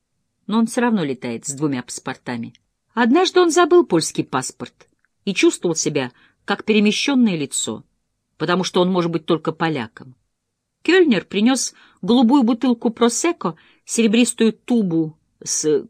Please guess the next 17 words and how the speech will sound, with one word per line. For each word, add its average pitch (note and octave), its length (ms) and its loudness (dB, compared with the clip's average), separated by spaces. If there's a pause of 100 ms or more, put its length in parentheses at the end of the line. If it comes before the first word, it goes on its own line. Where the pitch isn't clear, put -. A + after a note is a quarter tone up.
кубинской E3+ 600 -2
сигарой A#3+ 640 -2 (360)
и G3+ 100 -2
маленькую C#4 540 0
гильотинку. F#3 840 -4 (680)
Пока D#3 260 -4
тот D#3+ 160 -4
открывал D#3 400 -2
бутылку, D3+ 460 -6
он C#3 80 -4
закурил C3+ 420 -6
сигару. B2 540 -8 (800)
Первый E3 280 2
бокал E3 360 -2
он E3 120 -6
выпил E3 300 -6
залпом. C3 560 -10